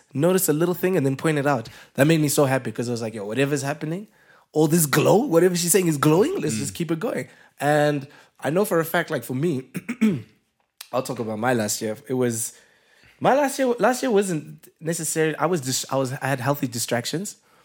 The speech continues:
Speaker 1: I would say from the time we first had the conversation, right?
Speaker 2: Mm.
Speaker 1: I was just coming out of, I was doing, I had, I had, I had a therapist at the time. When I was seeing this person,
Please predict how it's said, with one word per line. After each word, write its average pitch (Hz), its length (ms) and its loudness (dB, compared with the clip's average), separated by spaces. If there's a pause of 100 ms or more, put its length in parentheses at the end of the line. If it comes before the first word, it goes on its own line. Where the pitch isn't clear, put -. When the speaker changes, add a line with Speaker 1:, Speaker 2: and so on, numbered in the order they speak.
(160)
Speaker 1:
I 123 120 0
would 151 140 2
say 139 500 0 (380)
from 139 240 -6
the 135 80 -4
time 165 280 2
we 147 80 2
first 135 320 0
had 120 160 -2
the 113 60 -4
conversation, 107 600 -6 (300)
right? 107 220 -4
Speaker 2:
Mm. 87 80 -18 (340)
Speaker 1:
I 107 120 -2
was 110 160 0
just 113 180 -8
coming 123 260 -2
out 113 140 -2
of, 107 160 -4
I 104 80 -6
was 104 140 -10
doing, 123 600 0
I 120 80 -14
had, 110 160 -10 (180)
I 123 40 -6
had, 120 140 -2
I 113 100 -6
had 123 120 -2
a 123 40 -6
therapist 131 460 -2
at 143 100 -8
the 135 60 -16
time. 147 300 -6 (840)
When 107 100 -12
I 101 40 -10
was 104 80 -6
seeing 131 160 -4
this 127 80 -8
person, 135 480 -6